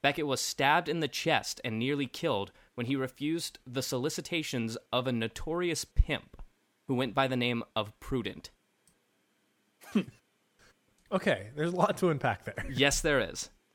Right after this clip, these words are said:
Speaker 1: But this is what happened next in his life, so it's important to go over. Um, the publis-, the publicity surrounding the stabbing attracted the attention of Suzanne, uh, Dietschwachs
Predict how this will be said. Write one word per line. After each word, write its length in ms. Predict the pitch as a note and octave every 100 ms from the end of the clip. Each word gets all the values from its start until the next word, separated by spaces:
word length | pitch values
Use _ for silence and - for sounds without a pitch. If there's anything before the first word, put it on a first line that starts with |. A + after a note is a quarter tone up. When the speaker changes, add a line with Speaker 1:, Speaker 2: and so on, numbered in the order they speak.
| _
Speaker 1:
But 120 | A2+
this 100 | C#3
is 60 | F#3
what 100 | A3+
happened 240 | A#3 A3+
next 200 | A3 G#3+
in 40 | A3
his 120 | G#3
life, 180 | A3+ G#3+
so 140 | - C3+
it's 140 | C3
important 260 | C3+ F3 F3
to 60 |
go 160 | F3+ F#3
over. 240 | G#2+ D2 - - - - _ -
Um, 260 | B2 E2 - - - -
the 140 | C#3+
publis-, 440 | - D#3 D#3 E3+ - -
the 100 | D3
publicity 760 | - D#3+ C3+ F#3+ G3+ A3 A3
surrounding 460 | G#3 E3+ D3 E3 E3
the 60 | C3+
stabbing 560 | - C#3+ C#3 G#2+ G#2 - -
attracted 460 | B2 - C#3+ C#3+ D#3+
the 100 | D#3
attention 560 | D3 D3 C#3+ - G#2 G#2+ _ -
of 220 | A2+ A2+ -
Suzanne, 680 | - - C#3 C#3+ D3+ E3+ F3+ _ _ _ _
uh, 240 | A2+ A2 G#2 A2 _ -
Dietschwachs 1000 | D#3 D#3+ F#3 - D#3+ F3+ F#3 F#3 - -